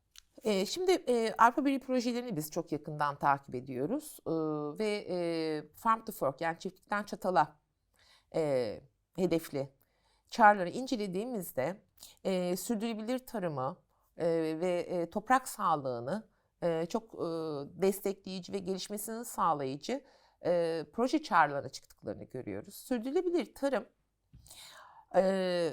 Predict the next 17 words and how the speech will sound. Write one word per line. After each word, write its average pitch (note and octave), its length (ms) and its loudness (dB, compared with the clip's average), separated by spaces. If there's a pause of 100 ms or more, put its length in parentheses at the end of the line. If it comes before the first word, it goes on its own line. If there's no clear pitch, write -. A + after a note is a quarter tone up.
(100)
topraktaki B3 560 0
organik G#3+ 480 2
maddeyi G#3 360 0
tahrip G3 360 -2
et-, F3+ 220 -6
tahrip G3 320 0
etmeden, E3+ 440 -2
yani, D#3+ 440 -6
e, D3 220 -4
çok F#3+ 200 -8
iyi F#3+ 80 -2
fazla F3+ 340 4
yitirmeden, F#3 720 -2 (440)
ürün D4 220 -2
yetiştirme G#3+ 480 0
sırasında F3 800 -2 (340)
agresif D#4+ 800 6